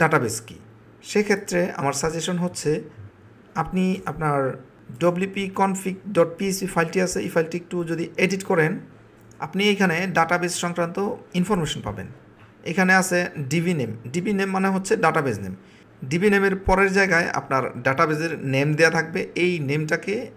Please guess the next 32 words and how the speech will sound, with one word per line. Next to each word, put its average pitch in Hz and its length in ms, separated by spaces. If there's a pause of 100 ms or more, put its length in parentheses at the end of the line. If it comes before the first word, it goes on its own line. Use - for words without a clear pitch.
(280)
আপনি 143 180 (160)
এখান 151 200
থেকে 190 200
খুঁজে 190 240
বের 123 160
করুন। 90 180 (560)
আমার 147 200
এখানে 190 260
একটি 196 140 (100)
ডাটাবেজ 196 340
আছে, 175 180 (440)
তাই 139 140 (140)
আমি 139 160
আমার 131 120 (220)
ডাটাবেসে 147 400
ক্লিক 135 160
করে 156 140
নিব। 165 80 (100)
আপনার 156 260
এখানে 165 240
যদি 156 180
একাধিক 170 260 (100)
ডাটাবেস 160 360
থাকে, 170 200 (200)
আপনি 156 140 (120)
কনফার্ম 175 380
হবেন 175 160 (100)
যে 170 60 (100)
কোনটি 175 280
আপনার 139 220
ডাটাবেস, 143 300 (100)
তারপর 143 260